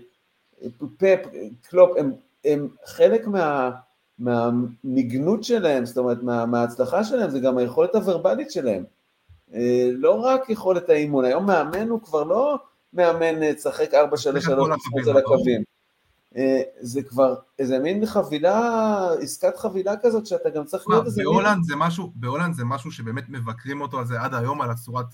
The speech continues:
Speaker 2: על הצורה ההתנסחות שלו,
Speaker 1: תראה,
Speaker 2: על ה-
Speaker 1: אייקס, אייקס עבדה איתו אחרי השנה הראשונה שלו, אחרי שהסתלבטו עליו, חזור וסתלבט, אייקס עבדה איתו על הוורבליות שלו, על איך הוא מופיע במסיבות עיתונאים, עשו לו קורס, אתה יודע, עשו לו ממש, אה,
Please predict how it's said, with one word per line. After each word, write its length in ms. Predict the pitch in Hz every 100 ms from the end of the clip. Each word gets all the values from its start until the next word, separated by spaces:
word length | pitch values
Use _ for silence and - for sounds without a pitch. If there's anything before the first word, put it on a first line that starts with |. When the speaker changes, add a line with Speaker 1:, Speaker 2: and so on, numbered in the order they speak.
| 120
Speaker 2:
על 100 | 123
הצורה 300 | 117 120 131
ההתנסחות 520 | 131 120 117 - 143
שלו, 520 | - 135 127 123 120 117
Speaker 1:
תראה, 200 | 160 208
Speaker 2:
על 60 |
ה- 120 | 147
Speaker 1:
אייקס, 500 | 175 214 214 - - _ -
אייקס 360 | 156 208 214
עבדה 380 | 143 117 120 165
איתו 320 | 214 214 131
אחרי 200 | 110 147
השנה 320 | 175 170 147
הראשונה 480 | 170 165 123 127 147
שלו, 260 | 170 165 110
אחרי 180 | 120 143
שהסתלבטו 840 | 160 - - 113 110 107 147 160
עליו, 440 | 165 151 147 135 123 113
חזור 580 | - - 123 147 165
וסתלבט, 720 | 151 - - 120 117 165 170 - - _ _ _ _ _ _ _
אייקס 360 | 131 165 170 139
עבדה 340 | 110 113 151
איתו 320 | 180 180 147
על 140 | 127 120
הוורבליות 880 | 113 113 104 107 101 135 156 170 -
שלו, 640 | 131 120 113 104 101 101 _ _ -
על 140 | 110
איך 100 | 127
הוא 120 | 156
מופיע 500 | 131 117 - 151 151
במסיבות 500 | 131 123 120 117 135
עיתונאים, 380 | 139 - 131 165
עשו 200 | 131 160
לו 140 | 165
קורס, 560 | - 254 233 - - -
אתה 80 | -
יודע, 200 | 135 190
עשו 200 | 143 170
לו 180 | 196 180
ממש, 280 | 170 180 196
אה, 140 | 190